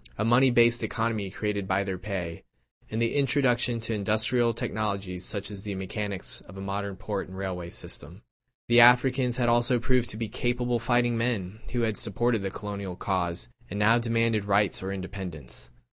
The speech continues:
Another domino had fallen in the great dismantling of the European African colonies.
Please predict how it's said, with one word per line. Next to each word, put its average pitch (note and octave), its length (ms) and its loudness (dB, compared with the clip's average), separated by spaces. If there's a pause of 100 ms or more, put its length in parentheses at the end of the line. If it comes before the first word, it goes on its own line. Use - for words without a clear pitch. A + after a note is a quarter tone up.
(200)
Another B2 360 4
domino A2+ 420 2
had G2+ 140 -4
fallen G2+ 340 0
in F#2+ 80 -4
the F2+ 80 -4
great G2 260 -2
dismantling F2+ 720 -6
of F2+ 140 -14
the F#2 80 -6
European F2+ 540 -6
African E2+ 420 -8
colonies. D#2 640 -10